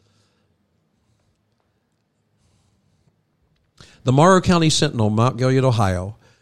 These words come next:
Just read your column around the county in which you mentioned the actor Tom Poston. I remember sometime during the school year nineteen twenty-seven twenty-eight, Tommy Poston entered Miss Beckley's first grade.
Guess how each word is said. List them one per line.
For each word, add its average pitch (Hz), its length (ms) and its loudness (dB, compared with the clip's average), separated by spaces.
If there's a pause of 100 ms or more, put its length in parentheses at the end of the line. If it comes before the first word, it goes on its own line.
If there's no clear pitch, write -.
Just - 240 -2
read 185 160 2
your 180 100 -2
column 151 400 2
around 127 260 2
the 156 60 -2
county 123 440 0
in 113 160 -4
which 127 240 -2
you 127 100 -2
mentioned 127 560 -4
the 110 380 -2
actor 123 340 -2
Tom 110 280 -4
Poston. 110 520 -4 (500)
I 117 80 -2
remember 135 760 2
sometime 147 720 -2
during 135 300 -2
the 147 80 -4
school 127 320 0
year 120 160 0
nineteen 113 300 -4
twenty-seven 117 520 -6
twenty-eight, 120 540 -4 (340)
Tommy 180 340 0
Poston 131 520 0
entered 131 340 -4
Miss 120 300 -4
Beckley's 127 540 -4
first 127 320 -6
grade. 104 420 -2